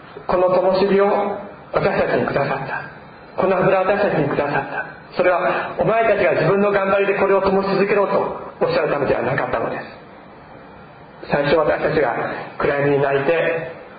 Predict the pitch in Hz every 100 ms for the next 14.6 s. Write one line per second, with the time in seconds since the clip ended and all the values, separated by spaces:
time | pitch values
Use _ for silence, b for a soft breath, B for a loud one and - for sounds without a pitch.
0 | - - - 151 147 160 160 160 151 160
1 | 156 151 156 139 147 165 151 170 190 190
2 | 196 - 220 196 - 160 147 131 127 113
3 | 110 - - B B B B B B -
4 | 202 226 226 190 180 - 120 120 - 220
5 | 226 220 214 208 185 185 180 180 175 160
6 | 151 160 151 131 117 92 - B B B
7 | B B 185 170 208 202 - 135 123 120
8 | - - 202 190 190 190 190 185 190 226
9 | 208 - - 127 - - - - - B
10 | B 185 196 196 185 185 180 165 165 196
11 | 208 208 208 202 - - - - - -
12 | 190 190 196 180 185 180 180 262 190 202
13 | 214 185 185 190 180 156 156 165 - -
14 | 247 208 165 143 113